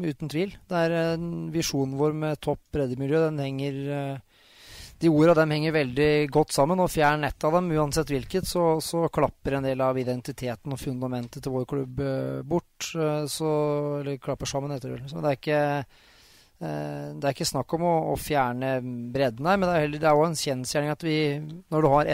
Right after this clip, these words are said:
tusen ett hundre og femti fotballspillere, så er det både gutter og jenter der som, som, eh, kan og vil nå et godt stykke på vei, og da, da handler det om å bli enda flinkere til å hjelpe dem også, og det er jo det, eh, det er det som er utgangspunktet for den akademiklassifiseringen, men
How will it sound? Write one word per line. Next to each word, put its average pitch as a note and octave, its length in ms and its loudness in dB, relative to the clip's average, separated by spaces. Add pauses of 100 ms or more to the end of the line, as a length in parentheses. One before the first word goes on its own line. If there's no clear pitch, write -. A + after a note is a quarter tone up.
(120)
tusen C#3 460 -4
ett - 80 -20
hundre D3 160 -2
og - 80 -4
femti C#3+ 240 -6
fotballspillere, D3+ 560 -2
så D#3 80 0
er C#3 80 2
det C#3 80 -2
både D#3 240 0
gutter C#3+ 240 -4
og D3+ 80 0
jenter A#2+ 240 -6
der B2+ 160 -2
som, D3+ 220 -4 (600)
som, D3+ 320 -6
eh, C#3+ 220 -2
kan B3 320 6
og A3 100 4
vil F3 320 2
nå E3 200 2
et D#3 100 -2
godt D#3+ 160 0
stykke E3 260 -2
på E3+ 140 4
vei, A3+ 160 6
og F#3 80 2
da, F#3+ 80 6 (320)
da E3 160 4
handler D3 160 0
det D#3 80 -2
om D#3+ 80 -2
å E3 140 4 (100)
bli D3+ 160 0 (320)
enda C#3+ 320 0
flinkere C#3 420 -4
til C#3+ 220 -2
å D3 80 2
hjelpe C#3 240 -2
dem C3+ 160 0
også, D#3+ 160 -4
og - 20 -6
det D3 80 2
er D3 80 4
jo C#3 140 0
det, C#3 160 2 (840)
eh, D3+ 540 -4 (100)
det D3+ 80 -2
er C#3 80 2
det C#3+ 80 0
som D3+ 80 0
er G#3+ 220 0
utgangspunktet D3 920 -2
for E3 80 2
den D3+ 140 2
akademiklassifiseringen, D#3 1200 0
men E3+ 160 -2